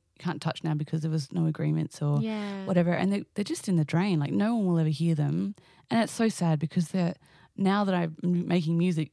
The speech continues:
Speaker 1: professionally, I realise how good it was and
Speaker 2: Yeah.
Speaker 1: how beautiful it would be to have it in the world. But if I had have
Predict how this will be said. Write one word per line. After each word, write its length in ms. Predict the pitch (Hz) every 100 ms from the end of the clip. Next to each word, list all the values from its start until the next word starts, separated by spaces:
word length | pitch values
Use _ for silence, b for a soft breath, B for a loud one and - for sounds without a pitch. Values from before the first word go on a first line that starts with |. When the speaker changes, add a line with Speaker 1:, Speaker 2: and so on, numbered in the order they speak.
| -
Speaker 1:
professionally, 480 | 165 180 180 175 160
I 40 |
realise 500 | 156 165 170 156 139 - b b b
how 360 | - 180 175
good 180 | 165 160
it 100 | 170
was 440 | 175 151 147 165 -
and 220 | - 175
Speaker 2:
Yeah. 80 | 160
Speaker 1:
how 180 | 170
beautiful 560 | 160 175 190 202 165 - 151
it 60 |
would 140 | 180 156
be 140 | 165
to 60 | 156
have 180 | 147 202
it 60 |
in 80 | 175
the 80 | 156
world. 380 | 147 139 165 - -
But 120 | 190
if 120 | 208
I 120 | 220
had 200 | 220 240
have 280 | 220 185 -